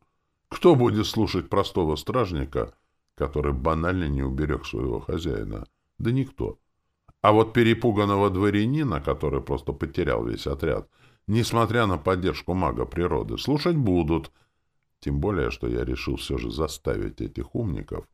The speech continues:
пожалеть о том, что они просто недооценили опасность этих территорий. Спустя буквально десять минут одинокий всадник уже нёсся по дороге во весь опор, яростно нахлёстывая коня и не жалея его.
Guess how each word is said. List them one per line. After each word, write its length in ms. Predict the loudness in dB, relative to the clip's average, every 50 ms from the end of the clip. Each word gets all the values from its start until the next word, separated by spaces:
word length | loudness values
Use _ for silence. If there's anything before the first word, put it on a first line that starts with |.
| _ _ _ _ _ _ _ _ _ _ 2
пожалеть 540 | 2 4 4 4 6 6 6 4 4 4 2
о 80 | 0
том, 180 | 2 0 -2 -2
что 180 | -2 -2 -2
они 180 | -2 0 0 -2
просто 360 | -2 -4 -4 -6 -4 -6 -6
недооценили 840 | -4 -4 -4 -4 -2 -2 -2 -2 -4 -4 -4 -4 -2 -2 -2 -2 -2
опасность 580 | -4 -4 -2 -2 -4 -4 -4 -6 -10 -12 -8 -10
этих 240 | -10 -10 -10 -12 -16 -12
территорий. 680 | _ -8 -6 -6 -6 -6 -6 -8 -8 -8 -10 -12 -14 -14 _ _ _ _ _ _ _ _ _ -8
Спустя 680 | -6 -6 -6 -4 _ -4 -4 -4 -6 -4 -4 -2 -2
буквально 640 | -2 -2 -4 -6 -4 -2 0 0 2 2 0 -2 -2
десять 460 | -2 -2 -2 -2 -4 -6 -10 -12 -10 _
минут 460 | -4 -2 -2 -2 -2 -4 -6 -4 -4
одинокий 540 | -6 -4 -2 -2 -2 -2 -2 -4 -6 -8 -10
всадник 600 | -8 -8 -6 -6 -6 -6 -6 -8 -10 -10 -8 -6
уже 240 | -6 -6 -4 -4 -4
нёсся 440 | -4 -4 -4 -6 -8 -8 -10 -12 -10
по 160 | -10 -10 -10
дороге 500 | -6 -4 -2 -2 -2 -2 -4 -4 -6 -6
во 160 | -4 -4 -2
весь 320 | -2 -2 -2 -4 -4 -6
опор, 480 | -6 -6 -6 -8 _ -6 -6 -6 -6 -8 _ _ _ _ _ _ _ _ _ _
яростно 540 | -4 -2 0 0 0 -2 -4 -4 -6 -6
нахлёстывая 800 | -4 -4 -4 -4 -4 -4 -4 -4 -6 -8 -8 -6 -4 -4 -4 -6
коня 400 | -6 -6 -6 -4 -4 -4 -4 -4
и 60 | -6 -6
не 160 | -6 -6 -6
жалея 440 | -4 -4 -4 -4 -4 -4 -4 -4 -6
его. 420 | -6 -6 -6 -6 -6 -8 -8